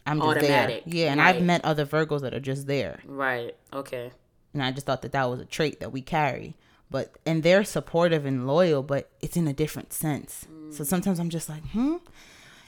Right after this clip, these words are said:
Speaker 1: And he is just, he's f-, more fiery than, than calm.
Speaker 2: Mm.
Speaker 1: I don't know. He's, he's something else. She's something else. They're very different, but they remind me of each other.
Speaker 2: When are they the most calm?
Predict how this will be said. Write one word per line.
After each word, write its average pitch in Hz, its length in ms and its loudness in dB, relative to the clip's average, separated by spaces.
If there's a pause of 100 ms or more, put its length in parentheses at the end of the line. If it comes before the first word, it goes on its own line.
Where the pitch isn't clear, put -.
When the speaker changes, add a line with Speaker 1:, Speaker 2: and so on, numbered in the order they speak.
Speaker 1:
And 147 200 -2
he 196 440 -2
is 151 180 -2
just, 147 480 -2
he's 190 300 -4
f-, - 180 -14
more 170 280 -2
fiery 160 640 0
than, 147 500 -4
than 143 220 -4
calm. 131 520 -4 (2250)
Speaker 2:
Mm. 180 360 -16 (920)
Speaker 1:
I 165 60 -6
don't 156 160 -2
know. 175 300 -4 (100)
He's, 190 280 -4 (300)
he's 175 300 -2
something 147 320 -4
else. 135 260 -6
She's 170 260 -6
something 143 300 -6
else. 131 360 -8
They're 156 120 2
very 147 300 -2
different, 151 380 -4
but 127 100 -8
they 139 100 -4
remind 131 260 -4
me 131 80 -8
of - 60 -16
each - 180 -14
other. - 160 -12 (100)
Speaker 2:
When 170 200 -2
are 175 100 0
they 165 120 4
the 143 120 -2
most 143 280 -8
calm? - 320 -14